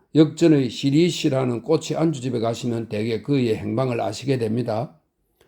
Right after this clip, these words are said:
나는 뛰는 듯한 심정으로 "네, 그렇습니까?" "어머, 신발끈이 끊어져서." 권하는 대로 나는 현관 안으로 들어가 마루 끝에 걸터앉아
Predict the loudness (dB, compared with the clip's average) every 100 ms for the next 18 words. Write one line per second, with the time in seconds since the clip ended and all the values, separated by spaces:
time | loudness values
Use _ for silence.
0 | _ _ _ 2 4 2 0 2 2 2
1 | 2 0 0 0 4 2 0 -6 -12 _
2 | _ 0 4 4 2 -4 -6 -2 2 2
3 | 2 -6 -6 -10 _ _ _ _ _ _
4 | 2 6 6 4 2 -4 -2 -2 0 0
5 | 0 0 0 -2 -4 -4 -6 -8 _ _
6 | _ _ _ _ -4 2 4 2 0 -2
7 | -4 -6 -8 -6 -4 -4 -4 -4 -4 -4
8 | -4 -2 -2 -2 -4 -4 -4 -4 -4 -6
9 | -2 -2 0 -2 -2